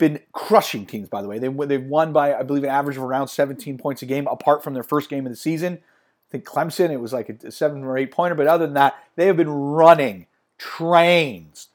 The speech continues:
on these teams throughout the whole season. You go against Alabama, um, as a, a, a touchdown favorite, um,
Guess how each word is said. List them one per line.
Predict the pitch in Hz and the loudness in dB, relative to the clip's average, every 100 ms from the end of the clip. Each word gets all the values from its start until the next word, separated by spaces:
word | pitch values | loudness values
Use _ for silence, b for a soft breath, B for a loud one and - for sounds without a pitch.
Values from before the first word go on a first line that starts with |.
| _ - | _ -2
on | 139 131 | -2 -2
these | 127 110 | -6 -8
teams | - 131 107 127 139 _ _ _ - | -10 -10 -8 -12 -16 _ _ _ -2
throughout | 151 | -2
the | 147 | -2
whole | 135 175 185 | -4 2 2
season. | - - 110 104 120 - b b b b | 0 -6 -6 -8 -14 -18 b b b b
You | 160 | 0
go | 208 208 | 2 4
against | 202 - - | 0 -4 -4
Alabama, | 175 214 208 135 151 170 220 139 117 147 _ _ _ _ _ _ | 0 2 0 0 -2 0 -2 -2 -6 -12 _ _ _ _ _ _
um, | 165 160 147 147 151 | -4 0 2 0 -2
as | 160 143 | -4 -4
a, | 143 151 - - | -4 -8 -8 -6
a, | 147 135 131 127 | -4 -4 -6 -8
a | 123 | -12
touchdown | - 180 - 170 151 127 | -8 -8 -6 -4 -4 -6
favorite, | - 117 104 110 - _ _ _ _ - | -6 -6 -6 -10 -12 _ _ _ _ -10
um, | 120 110 101 98 | -8 -8 -10 -16